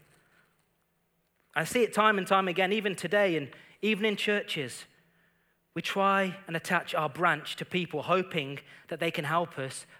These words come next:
bear fruit, keep us happy, and answer all of the questions in life, hoping that they will be our source of strength, hoping that they will be there for us. Now, you know, I'm not saying it's bad to have connections. It's not bad. I'm not saying it's bad to have relationships.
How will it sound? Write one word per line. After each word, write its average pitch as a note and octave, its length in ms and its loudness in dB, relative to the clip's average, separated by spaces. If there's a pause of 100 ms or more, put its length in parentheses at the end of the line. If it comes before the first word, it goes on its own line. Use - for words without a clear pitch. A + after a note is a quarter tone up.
bear F3 180 2
fruit, C#3+ 380 -6 (360)
keep F#3+ 220 -2
us D#3+ 100 -8
happy, C3+ 440 -6 (420)
and C#3+ 100 -4
answer D#3 300 -2
all D#3 140 -2
of D3+ 80 -2
the D3 40 -6
questions C#3+ 380 -4
in C#3 80 -6
life, C3 140 -6
hoping F3+ 240 2
that D#3+ 120 0
they E3+ 120 4
will F3+ 100 2
be E3+ 140 2
our D3+ 100 4
source C#3+ 640 -6 (180)
of D3 100 -4
strength, D3+ 540 -2 (160)
hoping G3 240 4
that E3+ 100 0
they F3 140 4
will F#3 120 4
be E3+ 120 0
there E3 180 4
for D#3 200 -2
us. C#3+ 100 -6
Now, E3+ 220 2 (460)
you E3+ 80 -2
know, F3 60 2
I'm E3+ 140 2
not G#3+ 160 4
saying G#3+ 200 4
it's - 100 -6
bad F#3+ 260 6
to G3+ 100 4
have F#3+ 180 2
connections. E3+ 680 -4
It's F#3 100 -12
not E3+ 180 -2
bad. F3+ 240 4
I'm F3 100 -2
not F#3+ 120 -2
saying F#3+ 160 2
it's D#3+ 80 -8
bad F3+ 220 4
to F#3+ 60 4
have E3 120 0
relationships. D#3 480 -4